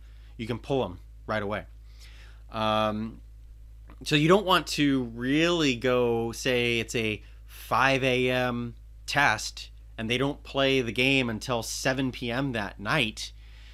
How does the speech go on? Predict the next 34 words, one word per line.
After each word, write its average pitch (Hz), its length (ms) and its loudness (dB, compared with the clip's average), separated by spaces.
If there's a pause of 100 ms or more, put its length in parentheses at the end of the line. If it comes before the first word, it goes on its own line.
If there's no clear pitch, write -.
(360)
Um, 101 360 -8
that's 175 200 2
a 254 80 4
lot 233 220 0
of 226 80 -4
time. 165 480 -2
It, 139 100 -2
it 156 380 -6
doesn't 208 280 2
sound 262 360 -2
like 311 120 -4
a 330 60 -6
lot, 349 360 0
but - 120 -12
fourteen 262 540 -4
hours 185 360 0
is 131 60 -12
a 135 80 -6
lot 117 340 -10
of 190 120 -8
time 165 340 -2
between 131 380 -4
the 110 80 -8
test - 600 -6 (460)
and 127 420 -2
the 120 200 -4
actual 120 480 -4
game. 101 640 -8 (380)
So 127 840 2 (640)
I 143 100 8
don't 240 160 6
know 240 160 4
what 170 420 -2
time, 131 760 -2